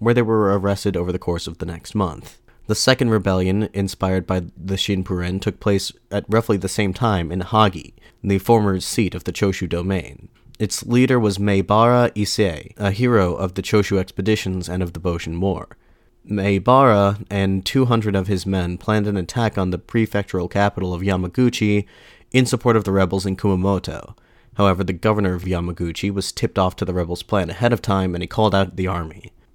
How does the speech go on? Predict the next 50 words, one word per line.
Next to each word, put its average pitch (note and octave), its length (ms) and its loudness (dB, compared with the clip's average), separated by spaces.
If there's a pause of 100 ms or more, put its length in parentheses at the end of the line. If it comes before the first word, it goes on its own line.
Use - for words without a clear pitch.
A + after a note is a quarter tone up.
Realizing A2 500 2
that F#2 160 -2
the - 80 -6
current B2 320 0
plan F2+ 220 0
was F2+ 160 -10
doomed, E2+ 420 -8 (180)
Maebara G2 880 2
decided G2+ 440 -2
to G#2 100 0
instead G#2+ 360 -2
take G#2 200 0
his F#2+ 140 -4
men G2 180 0
secretly A#2 500 0
along G2 300 2
the F2+ 80 -6
coast - 320 -4
to F#2 80 -6
Tokyo, - 560 -4 (480)
and G2+ 160 0
once F#2+ 220 0
there A2 220 4
they G2 120 0
would F#2+ 260 -2
present A2 320 0
their G2 100 -2
case G#2 240 0
to G2+ 120 -6
the - 140 -6
emperor A#2 640 2 (380)
and A#2 360 4 (160)
commit G#2+ 280 2
seppuku G2+ 520 0
at F#2+ 80 2
his F#2 140 -2
feet D#2+ 320 -6
in F#2+ 140 -4
order F2+ 220 0
to - 120 -16
prove F#2 220 -4
their - 140 -10
point. - 440 -10 (320)
The A2+ 160 0
rebels A2+ 380 4
were G#2 80 2
frustrated G#2+ 580 0
in G2+ 140 0
this G2 160 -2
attempt A#2+ 400 0